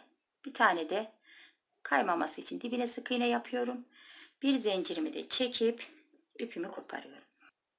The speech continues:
Evet arkadaşlar, bu arkadan görünümü, bu da önden görünümü bu şekilde.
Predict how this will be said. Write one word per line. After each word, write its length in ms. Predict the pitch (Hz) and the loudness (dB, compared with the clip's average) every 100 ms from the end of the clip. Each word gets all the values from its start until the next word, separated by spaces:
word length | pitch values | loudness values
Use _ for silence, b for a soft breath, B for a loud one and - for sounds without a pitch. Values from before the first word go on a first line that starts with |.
| _ _ _ - | _ _ _ -10
Evet 300 | 185 180 190 | -8 -4 -4
arkadaşlar, 640 | 170 - 190 - 294 285 | -4 -4 -8 -2 0 6
bu 40 | |
arkadan 520 | 233 196 - - 180 165 | 8 8 6 0 0 0
görünümü, 500 | 170 156 156 269 - | -2 -2 -2 -4 -6
bu 100 | 277 | -2
da 140 | 233 220 | 0 0
önden 360 | 214 196 190 | 0 0 0
görünümü 560 | 170 156 143 151 160 180 | 0 0 0 -2 -4 -4
bu 60 | |
şekilde. 640 | 180 160 160 156 151 311 | -4 -4 -4 -8 -2 -2